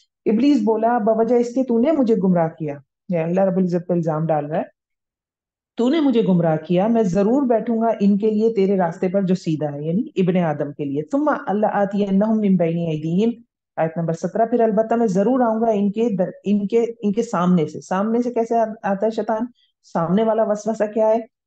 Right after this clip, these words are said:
दुनिया को खुशगवार बनाएगा। हमारे आगे क्या है? Future के बारे में ही लगेंगे, सारी तैयारियां आख-, आखिर-, आगे की चल रही है, आखिरत को भूले में,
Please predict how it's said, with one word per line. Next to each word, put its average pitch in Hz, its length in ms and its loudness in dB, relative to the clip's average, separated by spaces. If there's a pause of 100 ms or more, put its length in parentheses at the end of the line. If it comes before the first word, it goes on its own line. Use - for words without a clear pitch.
दुनिया 240 320 2
को 226 100 0
खुशगवार 170 480 0
बनाएगा। 143 340 -4
हमारे 208 300 0
आगे 185 360 0
क्या 175 180 0
है? 160 60 2
Future 226 440 -2
के 226 100 2
बारे 190 280 0
में 185 100 2
ही 180 60 2
लगेंगे, 160 400 -2
सारी 233 320 -2
तैयारियां 196 560 2
आख-, 175 140 -8 (100)
आखिर-, 175 340 -2 (140)
आगे 175 280 2
की 190 80 0
चल 180 200 -2
रही 160 180 -2
है, 170 60 0
आखिरत 175 360 -2
को 208 80 -2
भूले 208 280 2
में, 254 120 0